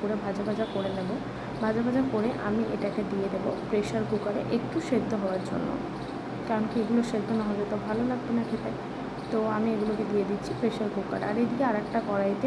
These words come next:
আমি বসিয়ে দিয়েছি তেল, তেল বসিয়ে দিলাম গরম হওয়ার জন্য। আর গরম হতে হতে আমি এর মধ্যে কী কী দিচ্ছি, তোমরা পুরো ভিডিওটা দেখতে থাকো। ভালো লাগলে like, কমেন্টস and শেয়ার করে দেবে, আর যারা যারা আমার চ্যানেলটা নতুন দেখছো, তারা একটু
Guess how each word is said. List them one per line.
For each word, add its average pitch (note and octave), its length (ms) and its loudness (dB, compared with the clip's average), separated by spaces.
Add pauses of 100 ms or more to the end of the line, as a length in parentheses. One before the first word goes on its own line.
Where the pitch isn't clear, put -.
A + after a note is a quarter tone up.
আমি A3 120 2 (120)
বসিয়ে G3+ 360 0
দিয়েছি G3+ 260 -2 (140)
তেল, F#3+ 200 2 (1600)
তেল A#3+ 180 4 (100)
বসিয়ে A3 360 2
দিলাম G#3+ 200 2 (640)
গরম G#3 320 4
হওয়ার F#3 260 0
জন্য। F#3+ 180 -2 (680)
আর G#3 80 2 (160)
গরম A#3 320 6
হতে A#3+ 240 2
হতে A3+ 180 0 (140)
আমি A3+ 120 0 (220)
এর A#3+ 160 4
মধ্যে G#3 240 0 (100)
কী A#3 100 0 (100)
কী C4 80 4 (100)
দিচ্ছি, G#3 320 -2 (180)
তোমরা G#3+ 280 2
পুরো G#3 140 2 (100)
ভিডিওটা G3 400 0
দেখতে G#3+ 300 -2
থাকো। B3 200 0 (160)
ভালো G#3 160 0 (100)
লাগলে G#3+ 220 0 (140)
like, G#3+ 280 0
কমেন্টস B3+ 320 2
and B3 160 2
শেয়ার G#3 200 2 (100)
করে G#3+ 200 0
দেবে, G3+ 160 -2 (100)
আর D#4+ 120 2
যারা A3 260 0
যারা D4 200 -2
আমার C4 180 6
চ্যানেলটা G#3+ 360 0 (100)
নতুন G3+ 280 0
দেখছো, - 200 -4 (120)
তারা G3+ 220 -2
একটু - 140 -2